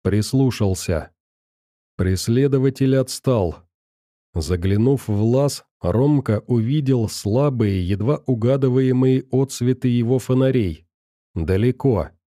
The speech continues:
Очень далеко». Что-то ему подсказывало, что преследователь застрял. «Ну, гад!» вырвалось у Ромки.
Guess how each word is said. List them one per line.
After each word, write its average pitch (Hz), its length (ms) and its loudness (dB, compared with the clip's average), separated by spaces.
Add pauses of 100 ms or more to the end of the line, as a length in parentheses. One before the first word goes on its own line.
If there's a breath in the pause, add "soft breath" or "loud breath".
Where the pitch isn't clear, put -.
(260)
Очень 113 480 0
далеко». 104 600 0 (520)
Что-то 147 400 -2
ему 147 260 2
подсказывало, 127 920 0
что - 200 -4
преследователь 135 920 0
застрял. 113 800 0 (1080)
«Ну, 143 260 2
гад!» 135 640 0 (140)
вырвалось 107 640 0
у 123 80 2
Ромки. 98 520 -2